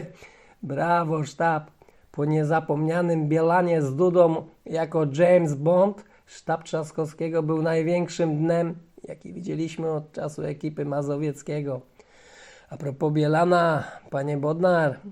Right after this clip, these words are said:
dlaczego ten spasiony na Polsce złodziej jeszcze nie siedzi? To nieprawda, że wybory Nawrockiemu wygrał Siem-, Siemoniak z Bodnarem, bo o wyniku zadecydował właśnie brak rozliczeń zbrodni pis i S P.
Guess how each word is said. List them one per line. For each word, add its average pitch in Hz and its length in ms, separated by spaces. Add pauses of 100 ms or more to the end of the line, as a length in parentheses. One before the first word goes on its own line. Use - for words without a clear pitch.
(100)
dlaczego 175 460
ten 180 220
spasiony 165 560
na 156 140
Polsce 160 440
złodziej 156 520
jeszcze 156 320
nie 156 160
siedzi? 156 600 (1600)
To 156 100
nieprawda, 160 500
że 135 140
wybory 147 400
Nawrockiemu 143 840 (120)
wygrał 139 400
Siem-, 143 380
Siemoniak 147 480
z 127 80
Bodnarem, 131 600 (800)
bo 123 100
o 139 80
wyniku 147 420
zadecydował 143 720
właśnie 139 340
brak 147 260
rozliczeń 143 500
zbrodni 139 420
pis 147 320
i 147 120
S 139 200
P. 143 260